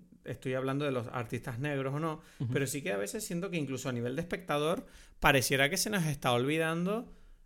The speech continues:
Speaker 1: disfrutar de las películas simplemente porque cuentan una historia, no porque tengan un mensaje,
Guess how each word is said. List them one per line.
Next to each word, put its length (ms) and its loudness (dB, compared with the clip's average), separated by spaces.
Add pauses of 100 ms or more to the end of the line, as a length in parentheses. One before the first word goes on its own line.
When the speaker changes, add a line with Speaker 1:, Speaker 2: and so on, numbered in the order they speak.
(140)
Speaker 1:
disfrutar 460 2
de 80 2
las 120 2
películas 360 0
simplemente 380 2
porque 240 2
cuentan 260 2
una 120 4
historia, 380 4
no 120 2
porque 180 -2
tengan 240 0
un 220 2
mensaje, 560 2